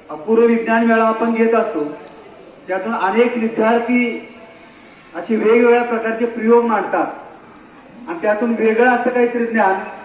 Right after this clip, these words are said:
आपणा समोर मांडत असतात. आणि म्हणून माणसाला प्रश्न पडले पाहिजेत, प्रश्न मनामध्ये निर्माण झाले पाहिजेत. त्या प्रश्नांची उत्तरं शोधताना जे ज्ञान मिळतं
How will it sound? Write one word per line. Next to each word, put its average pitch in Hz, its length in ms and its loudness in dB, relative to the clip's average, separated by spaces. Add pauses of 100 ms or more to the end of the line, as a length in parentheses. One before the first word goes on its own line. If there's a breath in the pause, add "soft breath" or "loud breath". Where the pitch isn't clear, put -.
(360)
आपणा 185 280 -2
समोर 190 320 -2
मांडत 165 380 0
असतात. - 260 -12 (2500)
आणि 185 120 -12
म्हणून 254 580 -2 (840)
माणसाला 277 480 0
प्रश्न 233 400 0
पडले 233 280 2
पाहिजेत, 165 280 2
प्रश्न 202 380 -8
मनामध्ये 202 440 0
निर्माण 196 340 -2
झाले 165 220 0
पाहिजेत. 120 260 -8 (760)
त्या 208 100 0
प्रश्नांची 226 560 -4
उत्तरं 247 380 2
शोधताना 208 520 0
जे 208 120 -4
ज्ञान 208 380 2
मिळतं 196 300 0